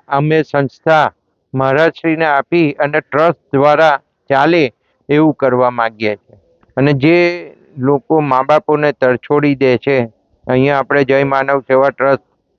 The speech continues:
દ્વારા જે આવા તરછોડી દીધેલા મા બાપોને રાખે છે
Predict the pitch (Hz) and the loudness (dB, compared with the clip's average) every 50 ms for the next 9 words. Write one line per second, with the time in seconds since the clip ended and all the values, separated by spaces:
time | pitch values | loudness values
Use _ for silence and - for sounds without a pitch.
0 | _ _ _ - 120 131 135 135 143 147 143 143 139 - - _ _ - - 110 | _ _ _ -4 0 0 2 2 2 2 2 0 -2 -4 -8 _ _ -20 -14 -6
1 | 107 127 139 139 139 131 131 127 117 _ _ _ _ _ _ _ _ _ - 113 | -4 -2 0 0 0 0 -2 -4 -8 _ _ _ _ _ _ _ _ _ -4 -2
2 | 123 127 131 139 143 139 135 123 - _ - 131 127 120 - - 147 147 143 143 | 0 2 2 4 4 4 2 0 -2 _ -2 -2 -2 -4 -4 -4 -2 -2 0 -2
3 | 139 127 127 131 120 131 135 135 135 139 135 135 127 117 - _ _ _ _ _ | -2 -4 -4 -4 -2 0 0 2 2 2 2 2 0 -2 -6 _ _ _ _ _
4 | _ _ - 127 127 127 131 139 139 - - 143 139 139 139 139 139 139 135 - | _ _ -4 -4 -2 0 0 0 0 0 -2 -2 0 0 2 2 2 0 0 -4
5 | _ _ _ _ 123 107 120 127 131 143 - - 185 185 170 - - 127 104 95 | _ _ _ _ -10 -4 -2 0 0 -2 -2 0 2 2 2 2 0 -2 -2 -4